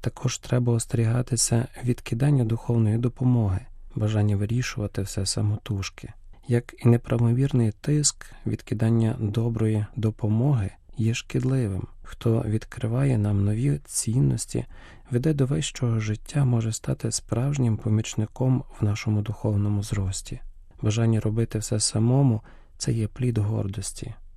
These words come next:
Важливо залишитися орієнтованим на істину. Чи ми дійшли до неї самі, чи завдяки допомоги, це є другорядне. Якщо допомога веде до істини і повноти життя.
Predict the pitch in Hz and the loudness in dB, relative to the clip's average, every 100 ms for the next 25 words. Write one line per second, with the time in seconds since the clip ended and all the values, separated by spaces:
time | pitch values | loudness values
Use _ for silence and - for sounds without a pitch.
0 | - - 117 156 156 135 110 117 120 117 | -8 -2 0 2 2 2 2 2 2 2
1 | 151 143 131 135 131 127 123 - 139 131 | -2 0 0 2 2 4 2 2 2 4
2 | 120 120 123 - 123 - - 104 107 - | 4 4 2 0 0 0 -2 -4 -4 -12
3 | - - - - 120 113 113 113 - 120 | -20 -20 -14 2 6 6 6 2 0 0
4 | 113 113 107 107 101 101 - 95 104 127 | 0 0 2 2 2 0 0 2 4 4
5 | - - - - - 123 120 123 123 - | 0 -10 -20 -18 -2 0 2 0 -2 0
6 | 156 135 - 120 113 135 135 107 104 - | 2 2 2 4 6 6 4 2 -2 -8
7 | - 143 147 139 - 127 135 131 135 110 | -4 0 0 -2 -2 0 2 2 0 0
8 | 95 101 92 - - - - 107 - 107 | -2 -2 -4 -8 -20 -8 -2 -2 -2 0
9 | 110 - 113 117 117 110 107 104 101 123 | 0 2 2 2 2 0 0 0 0 0
10 | 120 127 - 113 98 92 - - - - | 0 0 0 0 0 0 -6 -8 -6 0
11 | 107 104 104 - 92 101 98 - 90 87 | 2 2 0 -2 -2 -2 -4 -6 -6 -6